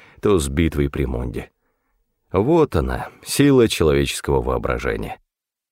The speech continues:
Наконец капитан выложил на стол присланный Расторгуевым факс с увеличенным изображением клубного логотипа.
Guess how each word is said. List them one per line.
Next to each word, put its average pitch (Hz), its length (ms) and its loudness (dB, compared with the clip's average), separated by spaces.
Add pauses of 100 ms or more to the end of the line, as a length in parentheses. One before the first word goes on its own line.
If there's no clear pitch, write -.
(300)
Наконец 110 480 2
капитан 117 420 2
выложил 113 460 4
на 78 140 4
стол 123 400 2
присланный 117 580 2
Расторгуевым 78 840 2
факс - 640 -4 (180)
с - 140 -10
увеличенным 113 600 2
изображением 90 680 4
клубного 78 460 0
логотипа. 71 560 -4